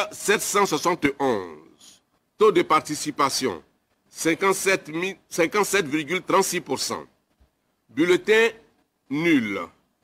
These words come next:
mille cinq cent quatorze, soit deux virgule quarante-cinq pour cent.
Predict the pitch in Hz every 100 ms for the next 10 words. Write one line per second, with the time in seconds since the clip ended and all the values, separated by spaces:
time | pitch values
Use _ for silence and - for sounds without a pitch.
0 | _ _ _ 120 170 220 220 - 208 196
1 | - 196 214 - - 143 143 117 92 78
2 | _ _ _ - 156 160 120 101 180 127
3 | 135 156 165 135 131 151 - 151 - 101
4 | - 90